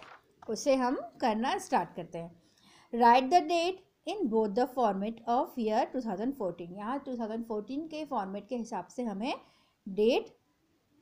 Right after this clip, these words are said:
दो तरीके से लिखना है, ठीक है? टू फॉर्मेट से लिखना है, ओके? फर्स्ट आपको एग्जांपल करके बताया गया है। पहला कैसा, कैसा करा है देखिए उसे, fifth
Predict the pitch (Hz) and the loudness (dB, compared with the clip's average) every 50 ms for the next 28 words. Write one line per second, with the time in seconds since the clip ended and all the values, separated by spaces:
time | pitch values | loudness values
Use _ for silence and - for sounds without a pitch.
0 | _ _ _ _ _ _ _ _ _ _ _ _ _ _ _ - 208 226 220 226 | _ _ _ _ _ _ _ _ _ _ _ _ _ _ _ -4 -2 -2 0 0
1 | 220 202 196 190 202 214 208 - 302 440 719 762 - - 262 214 196 - 180 196 | 0 -2 -2 -2 -2 -4 -2 0 2 2 2 2 2 -2 -2 -2 -2 -2 -8 -10
2 | 185 151 - - _ _ - 277 277 - 494 - - _ _ _ _ _ _ _ | -10 -10 -12 -16 _ _ -10 -10 -6 -6 -8 -10 -10 _ _ _ _ _ _ _
3 | _ _ _ _ _ _ _ _ _ _ _ _ - 226 202 190 185 196 - - | _ _ _ _ _ _ _ _ _ _ _ _ -14 -12 -12 -12 -12 -14 -18 -20
4 | _ _ _ _ - 302 277 277 247 214 190 185 180 170 - - 185 156 - - | _ _ _ _ -6 -6 -2 2 2 2 2 0 -4 -10 -10 -10 -10 -10 -10 -12
5 | 170 160 - - - 226 381 480 508 311 - _ _ _ _ _ _ _ _ _ | -14 -16 -14 -12 -12 -4 -2 -2 -2 -4 -8 _ _ _ _ _ _ _ _ _
6 | _ _ _ _ _ _ _ _ _ _ _ _ _ - 254 240 269 269 - 330 | _ _ _ _ _ _ _ _ _ _ _ _ _ 2 6 6 6 4 6 6
7 | 285 269 285 - 277 233 233 214 247 220 208 196 208 294 359 523 740 - - 302 | 6 6 6 4 4 4 6 4 4 4 4 2 4 4 6 6 4 2 2 2
8 | 240 208 202 202 311 571 622 330 240 196 - 190 175 175 170 180 185 175 170 165 | 2 2 2 2 2 2 4 4 2 -2 -2 -2 -2 -2 -4 -4 -6 -6 -6 -8
9 | 170 180 - - - 233 226 226 247 269 294 339 - - _ _ _ _ - - | -10 -14 -18 -4 -2 0 2 2 2 2 0 -2 -4 -12 _ _ _ _ -2 0
10 | 254 247 233 240 285 269 - 254 254 254 302 285 294 285 302 311 294 247 220 226 | 0 0 0 -2 -4 0 2 2 2 2 2 2 2 2 2 2 2 0 0 0
11 | - 262 254 247 233 285 320 370 - - _ _ - - _ _ - 330 349 370 | 0 0 0 0 0 -2 -6 -6 -8 -20 _ _ -20 -20 _ _ -4 -2 -2 -2
12 | 349 - | -2 -2